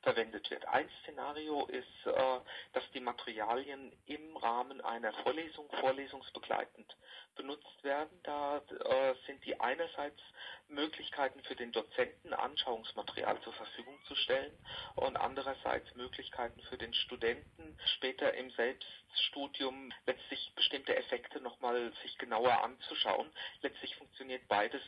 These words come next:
in so einer Art Symbiose miteinander. Und wir haben jetzt zum Beispiel im Rahmen von Mathe Vital die große Vorlesung an der T U München, lineare Algebra für Mathematiker und Physiker mitbegleitet. Das ist eine Hörerschaft von ungefähr sechshundert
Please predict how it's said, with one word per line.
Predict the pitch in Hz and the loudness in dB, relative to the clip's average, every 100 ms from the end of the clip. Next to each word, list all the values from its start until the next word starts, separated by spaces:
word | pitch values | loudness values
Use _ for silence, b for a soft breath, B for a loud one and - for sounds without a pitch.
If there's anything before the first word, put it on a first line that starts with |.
| - | -12
in | - 127 123 120 120 117 | -6 -6 -6 -10 -12 -6
so | 117 | -4
einer | 113 117 | 0 2
Art | - 113 - | 2 0 -4
Symbiose | 113 117 127 131 | -6 -2 -2 -2
miteinander. | 107 104 95 - 110 123 156 B B B B | -6 -8 -2 -4 0 -2 -2 B B B B
Und | - 127 127 123 127 | -2 0 -2 -6 -4
wir | 123 | -4
haben | 135 | -6
jetzt | 135 - - | -10 -14 -14
zum | 135 | 0
Beispiel | 117 131 - 156 | 2 4 2 -2
im | 117 135 | -10 -8
Rahmen | 120 123 - | -6 -8 -10
von | 123 120 | -16 -10
Mathe | 117 - | -10 -8
Vital | 120 - 117 123 139 B B B _ | -10 -2 0 0 -2 B B B _
die | 135 123 120 113 | -8 -4 -4 -6
große | - 123 147 151 | -4 -4 -4 -8
Vorlesung | - 139 135 131 107 | -6 -4 -4 -6 -8
an | 123 | -4
der | 123 | -4
T | - 117 | -4 -8
U | 123 | -8
München, | 123 127 135 - 120 | -10 -12 -12 -16 -8
lineare | 117 120 117 113 - | -8 -4 -2 2 2
Algebra | 117 127 127 - 117 123 B B B - | 2 -4 -6 0 2 0 B B B -2
für | 127 | 0
Mathematiker | 120 120 120 113 123 135 - 117 | 0 -4 -4 -4 -4 -10 -6 -4
und | - - | -4 -8
Physiker | 156 156 - 156 | -8 -10 -6 -6
mitbegleitet. | 151 156 - - 139 151 170 165 - | -8 -12 -14 -4 -2 -2 -6 -10 -10
Das | 127 - - | -10 -10 -20
ist | - _ | -20 _
eine | 123 | -12
Hörerschaft | 123 131 135 127 - | -10 -6 -4 -4 -6
von | 135 123 | -8 -8
ungefähr | 131 - 123 | -10 -6 -4
sechshundert | - - 127 123 117 | -4 -10 -12 -10 -12